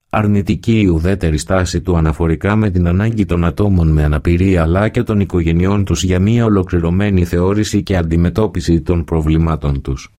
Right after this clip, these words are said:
Το οργανικό θα πρέπει να συμπλέει με το ψυχολογικό,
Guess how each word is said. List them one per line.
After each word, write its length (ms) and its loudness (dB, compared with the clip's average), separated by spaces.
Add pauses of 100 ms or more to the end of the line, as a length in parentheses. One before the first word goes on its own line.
(240)
Το 140 2
οργανικό 580 2
θα 180 0
πρέπει 360 2
να 100 2
συμπλέει 480 0
με 100 0
το 140 -4
ψυχολογικό, 960 -2